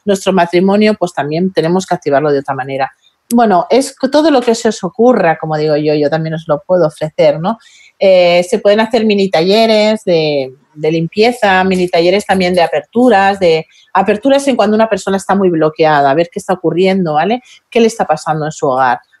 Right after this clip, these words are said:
Entonces, mm, como digo yo, me abro a que seáis creativos y esos genios crecidos ya, como digo yo, ¿no?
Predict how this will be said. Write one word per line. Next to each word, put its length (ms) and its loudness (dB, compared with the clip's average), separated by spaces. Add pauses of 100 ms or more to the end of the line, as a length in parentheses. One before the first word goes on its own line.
Entonces, 460 -2
mm, 380 -4 (640)
como 180 2
digo 220 4
yo, 440 0
me 180 0
abro 400 2
a 100 -2
que 100 -6
seáis 340 0
creativos 720 -2
y 120 -2
esos 340 -6 (240)
genios 540 0 (320)
crecidos 680 2
ya, 220 0
como 180 -2
digo 220 0
yo, 240 0
¿no? 200 -8